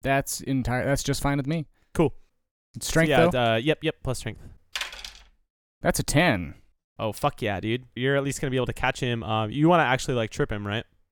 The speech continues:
Speaker 1: That was the intention, yeah.
Speaker 2: Cool. Yeah, you trip him up. He's gonna, like, come down to, uh, at least one knee, right? Like, you caught the one leg, and he, and he goes down. Anybody can pretty much do anything. Heshmat has this other, um, claw that he's pulling out. Yeah,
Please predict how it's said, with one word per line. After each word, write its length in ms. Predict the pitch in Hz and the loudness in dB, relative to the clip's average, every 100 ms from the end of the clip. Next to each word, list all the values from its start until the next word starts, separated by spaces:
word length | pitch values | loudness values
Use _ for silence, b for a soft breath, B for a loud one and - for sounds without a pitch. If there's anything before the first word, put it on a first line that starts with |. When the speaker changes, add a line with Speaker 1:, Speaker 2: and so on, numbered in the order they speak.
| _ _ _ _ | _ _ _ _
Speaker 1:
That 140 | 143 143 | 2 2
was 120 | 135 | 4
the 80 | 139 | 2
intention, 360 | 123 151 151 | 2 0 2
yeah. 120 | 135 156 - - - | -2 -2 -10 -20 0
Speaker 2:
Cool. 240 | 165 123 | 2 2
Yeah, 160 | 127 127 | 2 2
you 160 | 113 | 2
trip 180 | 117 - | 0 -2
him 100 | 113 | -2
up. 140 | 123 - _ _ _ - | -4 -6 _ _ _ -4
He's 180 | 139 | -2
gonna, 120 | 147 131 | 0 0
like, 160 | 117 | -2
come 200 | - 151 | 0 0
down 300 | 135 127 127 | 4 2 2
to, 380 | 120 131 117 110 | 0 -2 0 0
uh, 200 | 104 104 | 0 -2
at 120 | 101 117 | -2 -4
least 200 | 120 123 | -4 -2
one 220 | 120 113 | -2 0
knee, 200 | 117 117 | -2 0
right? 220 | 110 98 | 0 -2
Like, 180 | 110 - | -4 -6
you 60 | 113 | -4
caught 180 | 113 - | -4 -2
the 60 | |
one 220 | 107 107 107 | -4 -4 -2
leg, 260 | 104 104 | -2 -2
and 100 | 107 | -4
he, 120 | 113 | -4
and 120 | 110 117 | -4 -4
he 80 | |
goes 240 | 120 117 104 | -2 -2 0
down. 300 | 113 113 101 b b b b | -2 -2 -4 b b b b
Anybody 360 | - 131 208 196 | -4 -2 0 -2
can 120 | 165 | -2
pretty 140 | 170 | -2
much 160 | 170 - | -2 -2
do 80 | 123 | -4
anything. 460 | 147 135 113 107 107 _ | -4 -2 -2 -4 -10 _
Heshmat 420 | 104 127 - 143 123 | -6 -6 0 0 0
has 160 | 135 | -2
this 200 | 120 110 | -2 -4
other, 540 | 120 120 117 117 113 - | -2 0 0 0 0 -2
um, 280 | 104 101 101 | -4 -4 -6
claw 300 | - 113 135 | 0 2 4
that 100 | 113 | 2
he's 100 | 107 | -4
pulling 320 | - 107 107 | 0 0 0
out. 240 | 104 107 _ _ _ _ _ | 0 -2 _ _ _ _ _
Yeah, 260 | 117 123 | -2 -2